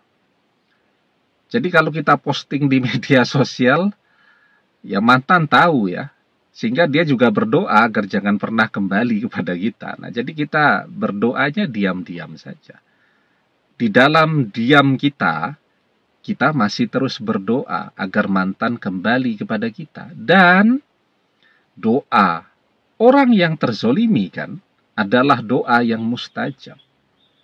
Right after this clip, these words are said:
Dakwatul mazlumi mustajabah. Wa in kana fajiran, fafujuruhu ala nafsih. Doa orang yang terzolimi itu adalah doa yang mustajab.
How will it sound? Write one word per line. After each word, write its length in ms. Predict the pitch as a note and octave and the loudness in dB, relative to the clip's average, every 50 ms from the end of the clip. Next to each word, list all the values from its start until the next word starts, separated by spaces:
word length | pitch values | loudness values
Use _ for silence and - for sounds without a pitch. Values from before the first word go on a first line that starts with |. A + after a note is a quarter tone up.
| _ _ _ _ _ _ _ _ _ _ | _ _ _ _ _ _ _ _ _ _
Dakwatul 720 | - G#2+ G2+ A2 - - G#2+ C3 D3+ E3 D#3 - C#3+ C3 B2 | -4 -2 0 0 0 2 2 4 4 2 2 0 0 0 2
mazlumi 800 | A#2 A2 A2 G#2 G2+ - - A#2+ D#3+ A3+ A#3+ G#3+ G3+ F#3 F3 E3+ | 2 2 2 0 -2 -4 -2 0 2 2 4 4 4 4 2 2
mustajabah. 960 | D3+ C#3 C#3 - - - - - G2 F#2 - - F#2+ E2+ E2 - - - - - - - _ _ _ _ _ _ _ _ _ - | 2 0 0 0 -4 -8 -8 -6 -6 -6 -4 -6 -6 -6 -8 -8 -12 -14 -16 -18 -20 -20 _ _ _ _ _ _ _ _ _ -14
Wa 160 | D#2+ D#2+ E2 | -12 -10 -8
in 160 | G2+ F#2 F#2+ | -8 -10 -10
kana 560 | - - - C#3 D3 D#3+ E3 D3+ C#3 C3 B2+ | -12 -4 0 4 4 4 4 4 2 0 -2
fajiran, 720 | - - - A2+ F#2 F2 - - - G2 E2+ E2+ D#2 - - _ _ _ _ _ _ _ - | -2 -4 -4 -4 -4 -4 -6 -8 -6 -6 -6 -6 -8 -12 -14 _ _ _ _ _ _ _ -6
fafujuruhu 960 | G2+ G#2 G2+ - - G2 F#2+ - - D3 D#3 C#3 B2 A2 - - A2 G2+ - | -6 -6 -6 -6 -8 -10 -8 -4 -4 -2 0 0 -2 -2 -4 -6 -8 -8 -6
ala 320 | - F#2+ F#2+ F#2 F2+ F2+ | -6 -6 -6 -6 -6 -6
nafsih. 640 | F#2 A2+ D3 - - - - - - _ _ _ _ _ _ _ _ _ _ _ _ _ _ _ _ | -4 -4 -6 -6 -8 -14 -20 -20 -20 _ _ _ _ _ _ _ _ _ _ _ _ _ _ _ _
Doa 560 | - - B2+ E3 A3+ - - F#3 F3 E3+ E3+ | -4 2 4 4 4 4 4 6 6 6 4
orang 400 | D3+ C#3+ C#3 C#3 C#3 C#3 C3+ C3+ | 2 0 2 4 4 2 2 0
yang 320 | A#2+ G#2 G#2 G2 F#2 - - | -2 0 -2 -2 -2 -4 -8
terzolimi 960 | - - - A3 G3 - B3+ A#3+ B3 D3+ A#3 B3+ A#3+ G3 B2+ A2 C3 F3+ - | -6 -4 -4 -4 0 2 4 4 6 6 4 4 4 4 2 2 0 -2 -6
itu 240 | - - - - D#3 | -8 -10 -6 -4 -2
adalah 400 | - - F2 G#2 G2 G2+ G2 - | -2 -2 -2 -2 -2 -2 -4 -6
doa 480 | - - B2 B2+ - - F#2 F2 - - _ | -8 -8 -6 -6 -6 -6 -8 -10 -10 -12 _
yang 320 | A2+ G2+ A#2+ A2+ G#2 G#2+ | -4 -2 -2 -2 -2 -4
mustajab. 800 | G#2 A2+ C#3+ E3 - - - - D3+ D#3 D#3 D3 - - - - | -6 -4 -4 -6 -6 -10 -10 -10 -10 -10 -10 -10 -12 -16 -20 -20